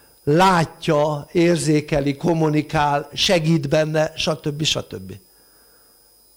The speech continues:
És onnantól kezdve azt mondja, ha, ha, hát akkor ezt, erre nekem is oda kéne figyelni, mert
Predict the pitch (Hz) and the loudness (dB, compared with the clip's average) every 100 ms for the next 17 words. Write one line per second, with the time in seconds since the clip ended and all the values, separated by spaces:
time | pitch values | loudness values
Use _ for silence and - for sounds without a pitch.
0 | - 165 208 190 175 185 - 175 160 190 | -2 2 4 2 4 2 2 2 2 2
1 | 185 - 151 143 143 214 208 320 170 131 | 2 0 -2 0 -2 -4 -4 -2 -2 -4
2 | 175 247 233 127 127 160 - 190 185 - | -6 -4 -4 -6 -8 -10 -2 0 0 -6
3 | - 233 - - - 214 208 269 349 175 | -18 -20 -20 -20 -4 0 2 2 0 0
4 | - 147 139 156 139 131 147 - 151 156 | 0 -2 -2 -2 -2 -2 -2 0 0 0
5 | 165 180 - | 0 -2 -4